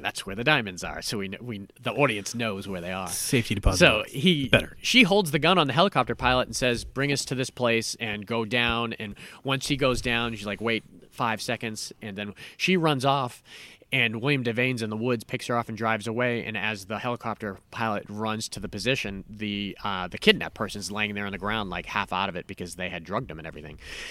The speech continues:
Speaker 1: And so that's their thing. They get home, they change their clothes, and, uh, they're, they're completely fine, and they're gonna move on to the next thing. William Devane works at a jewelry, jewelry
Speaker 2: It's
Speaker 1: store.
Speaker 2: not hard to be a criminal nowadays with
Speaker 1: Yeah.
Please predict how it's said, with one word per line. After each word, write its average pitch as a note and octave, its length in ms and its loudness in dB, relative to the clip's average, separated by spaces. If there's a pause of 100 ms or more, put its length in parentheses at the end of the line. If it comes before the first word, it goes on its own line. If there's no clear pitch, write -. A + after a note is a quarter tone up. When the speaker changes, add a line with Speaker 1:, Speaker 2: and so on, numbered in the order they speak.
(200)
Speaker 1:
And G#2+ 180 0
so A2 220 0
that's G2+ 260 -2
their C3 140 2
thing. F#3 260 0
They G#2 100 -2
get G#2+ 180 -2
home, C#3 240 0
they A2 100 0
change B2 260 -2
their A#2+ 140 -2
clothes, D#3 640 0
and, G#2+ 480 0 (100)
uh, F#2+ 360 -2 (200)
they're, G2+ 360 -2 (100)
they're G#2 280 -2
completely A#2+ 440 -4
fine, C#3 300 2
and A#2 80 -2
they're A2+ 80 2
gonna A2+ 140 2
move A#2+ 220 0
on A#2 140 2
to A2+ 60 -4
the G#2 80 -6
next A#2 220 -4
thing. F#2 160 -6
William D3 200 4
Devane B2+ 220 4
works G#2 320 -2
at G#2+ 80 -2
a G2 60 -2
jewelry, F#2 420 -6 (260)
jewelry G2+ 280 -6
Speaker 2:
It's - 80 -2
Speaker 1:
store. B2+ 160 0
Speaker 2:
not - 120 -2
hard D3+ 220 2
to C#3 40 0
be B2+ 140 -2
a G2 40 -10
criminal A#2+ 340 -6
nowadays F#2+ 480 -10
with G2 100 -8
Speaker 1:
Yeah. - 180 -10